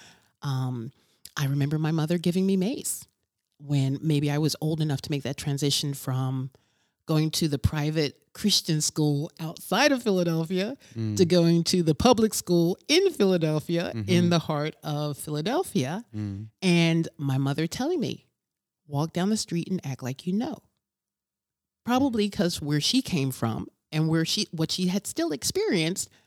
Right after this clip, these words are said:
Speaker 1: in our neighborhood. I
Speaker 2: Mm-hmm.
Speaker 1: saw my neighborhood go from a very nice middle-class place to places that suddenly started having little crack vials around it.
Speaker 2: Mm-hmm.
Speaker 1: I grew up hearing, um, gunshots and th-,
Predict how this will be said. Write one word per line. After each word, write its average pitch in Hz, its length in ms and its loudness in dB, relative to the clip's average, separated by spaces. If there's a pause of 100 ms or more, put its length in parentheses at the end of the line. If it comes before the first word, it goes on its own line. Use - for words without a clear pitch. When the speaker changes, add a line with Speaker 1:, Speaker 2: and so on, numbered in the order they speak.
(400)
Speaker 1:
in 175 140 4
our 330 200 2
neighborhood. 403 520 0 (580)
I 143 120 -4
Speaker 2:
Mm-hmm. - 40 -2
Speaker 1:
saw 143 300 0
my 156 160 2
neighborhood 175 560 2
go 175 140 4
from 170 200 -2
a 139 40 2
very 160 400 0
nice 208 300 2
middle-class 220 540 0
place 240 400 -4
to 190 160 -2
places 190 560 -2
that 190 280 -2
suddenly 202 340 0
started 202 400 -2
having 202 280 -2
little 202 180 -2
crack 330 300 -8
vials 143 340 0
around 50 320 -10
it. - 140 -12 (260)
Speaker 2:
Mm-hmm. 101 300 -8 (340)
Speaker 1:
I 139 500 -4 (140)
grew 156 220 2
up 143 160 -2
hearing, 175 840 2
um, 165 260 0
gunshots - 720 0 (340)
and 185 200 8
th-, - 100 -2